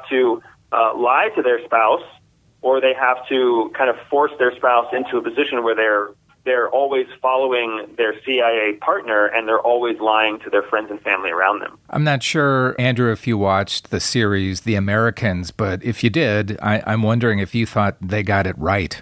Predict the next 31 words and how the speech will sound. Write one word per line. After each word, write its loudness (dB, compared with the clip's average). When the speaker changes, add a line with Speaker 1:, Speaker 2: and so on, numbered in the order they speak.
Speaker 1:
Yeah, 2
The -2
Americans, 2
I, 0
to -2
this 0
day, 2
I -2
still 2
say 2
that 0
The -4
Americans 0
is -8
one 0
of 0
the -2
most -2
accurate 0
and -6
most -2
realistic 0
representations -2
of, 2
Speaker 2:
Yeah. -6
Speaker 1:
uh, 4
field 0
tradecraft -2
that 2
Speaker 2:
Right. -2
Speaker 1:
exists. -2